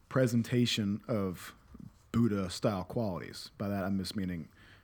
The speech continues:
you know, not getting too heavy into anything spiritual, but just he discusses here in a very, I guess you'd call it secular way, very simple way, man, how important it is to sit still.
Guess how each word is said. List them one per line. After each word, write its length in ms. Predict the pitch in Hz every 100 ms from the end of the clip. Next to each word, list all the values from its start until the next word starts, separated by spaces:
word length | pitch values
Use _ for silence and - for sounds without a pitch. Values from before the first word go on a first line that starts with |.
| -
you 80 | 113
know, 80 | 127
not 100 | 127
getting 120 | 110
too 120 | 123
heavy 140 | 104
into 120 | 101 95
anything 200 | 87 82
spiritual, 500 | - 120 113 - 87
but 120 | 104
just 220 | 110 - - - - - - - - -
he 160 | 139 143
discusses 540 | 120 - 170 160 123
here 160 | 151 147
in 60 |
a 40 | 123
very, 480 | 143 185 170 117 - - - - - - - -
I 40 | 110
guess 140 | 104
you'd 80 | 104
call 140 | 101
it 60 | -
secular 420 | - 101 113 101
way, 180 | 101 101
very 160 | 98
simple 340 | 87 127 117 110
way, 240 | 87 76
man, 300 | 76 71 78 - - - - - _ - - -
how 240 | 120 160
important 340 | 165 165 151 131
it 40 |
is 80 | 120
to 60 | 110
sit 220 | - -
still. 460 | - 117 92 64